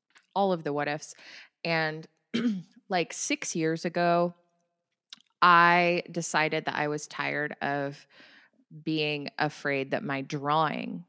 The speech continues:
in particular wasn't good enough. And, um, along with drawing is, like, watercolor, because I use those together. And I decided that I wasn't going to try to make the kind of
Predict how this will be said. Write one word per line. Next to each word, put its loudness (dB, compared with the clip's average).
in -8
particular -10
wasn't -8
good -6
enough. -10
And, -6
um, -10
along 4
with -2
drawing -4
is, -10
like, -6
watercolor, -6
because -10
I -8
use -8
those -10
together. -16
And 6
I 6
decided 2
that 0
I 4
wasn't 2
going 0
to -2
try -2
to -4
make -8
the -6
kind -6
of -4